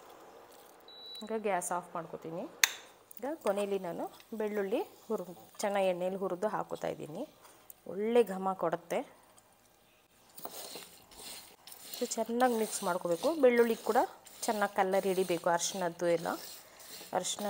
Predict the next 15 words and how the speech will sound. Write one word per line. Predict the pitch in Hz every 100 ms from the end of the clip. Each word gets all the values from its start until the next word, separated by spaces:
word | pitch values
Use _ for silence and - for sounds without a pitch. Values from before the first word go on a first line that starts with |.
| 190
ಹಿಂಗು | 214 208 202 196
ಎಲ್ಲ | 190 190
ಹಾಕಿದ್ದೀವಿ. | 190 185 165 165 254 - - - - - - - - - - - - -
So | 233 -
ಚೆನ್ನಾಗಿ | 196 196 190
mix | 180 - 190
ಮಾಡ್ಕೊಂಡಾಗಿದೆ. | 180 190 180 175 170 165 262 - - - - - - - - - - - - - - - - _ _ _ _ _ -
ನೋಡಿ | 240 311 339 269
ಕಾಂಗ್ರೆಸ್ | 240 247 -
ಕಡಲೆಕಾಯಿ | 233 262 240
ಎಷ್ಟು | - - 277
ಚೆನ್ನಾಗಿದೆ | 254 226 196 - - - 226
ನೋಡೋಕ್ಕೂ. | 214 220 220 202
ನೋಡಿ | 220 - _ _ _ _ _ _ _ _ 196
ಬೆಳ್ಳುಳ್ಳಿ | 214 214 202 196